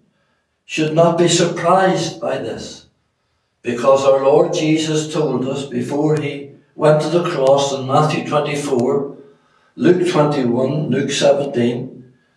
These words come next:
that these times would come upon us. "Just before I return," he said, "watch out for certain things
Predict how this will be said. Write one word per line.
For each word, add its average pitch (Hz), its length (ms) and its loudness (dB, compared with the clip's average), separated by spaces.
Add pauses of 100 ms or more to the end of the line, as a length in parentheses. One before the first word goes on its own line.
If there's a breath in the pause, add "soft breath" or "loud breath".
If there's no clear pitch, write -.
(200 soft breath)
that 135 180 2
these 175 400 4
times 147 540 0
would 143 260 -4
come 151 720 0 (500)
upon 170 540 2
us. - 320 -6 (680)
"Just 165 420 2
before 156 600 4
I 151 260 4
return," 143 960 0
he 143 560 -6
said, 151 480 0
"watch 170 340 2
out 151 360 -2 (680 loud breath)
for 156 240 4
certain 151 600 0
things 143 600 -2